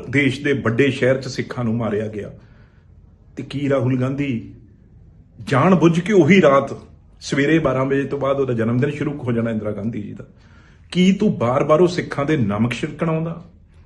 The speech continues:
ਜਾਂ ਤੂੰ ਦੇਖਣ ਆਉਣਾ ਦੁਬਾਰਾ ਦੁਬਾਰਾ ਵੀ ਇਹ ਦਰਬਾਰ ਸਾਹਿਬ ਜਿਹੜੀ ਮੇਰੀ ਦਾਦੀ ਨੇ ਢਾਹਿਆ ਸੀ, ਉਹ ਕਿਸ ਹਾਲਾਤ 'ਚ ਆ?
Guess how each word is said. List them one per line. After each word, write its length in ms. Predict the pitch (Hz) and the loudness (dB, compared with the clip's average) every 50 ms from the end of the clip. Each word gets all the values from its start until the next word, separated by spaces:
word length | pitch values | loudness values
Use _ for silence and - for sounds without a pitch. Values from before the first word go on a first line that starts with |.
| - - | -6 0
ਜਾਂ 120 | 143 175 180 | 4 4 4
ਤੂੰ 180 | 175 196 - | 4 2 0
ਦੇਖਣ 340 | - 120 120 120 - - 170 | 2 0 0 0 2 2 4
ਆਉਣਾ 220 | 175 180 185 185 185 | 6 6 6 6 6
ਦੁਬਾਰਾ 280 | 175 175 170 170 170 | 6 6 4 4 4
ਦੁਬਾਰਾ 280 | 170 165 175 175 180 175 | 4 4 6 6 6 6
ਵੀ 160 | 175 180 175 | 6 6 6
ਇਹ 40 | 175 | 6
ਦਰਬਾਰ 360 | 135 135 131 131 135 139 151 | 6 4 4 4 4 4 4
ਸਾਹਿਬ 280 | - - - 160 156 151 | 2 2 0 0 0 0
ਜਿਹੜੀ 160 | 156 156 156 | -2 -2 -2
ਮੇਰੀ 200 | 147 143 143 139 | -2 -2 -2 0
ਦਾਦੀ 340 | 120 123 117 113 113 127 135 | 0 0 0 0 0 -2 -2
ਨੇ 100 | 147 147 | -2 -2
ਢਾਹਿਆ 360 | 147 156 131 107 113 135 156 | 0 0 0 2 4 4 4
ਸੀ, 360 | 151 - 143 113 - - - - - - - - - - _ _ _ _ _ _ _ _ - | 2 2 -4 -4 -4 -6 -12 -20 -20 -20 -20 -20 -20 -20 _ _ _ _ _ _ _ _ -2
ਉਹ 100 | 180 180 | 0 2
ਕਿਸ 220 | - 165 - - | 2 0 0 0
ਹਾਲਾਤ 360 | 156 143 143 143 139 - - - | -2 0 0 -2 -2 -4 -8 -12
'ਚ 60 | 143 | -12
ਆ? 60 | - | -14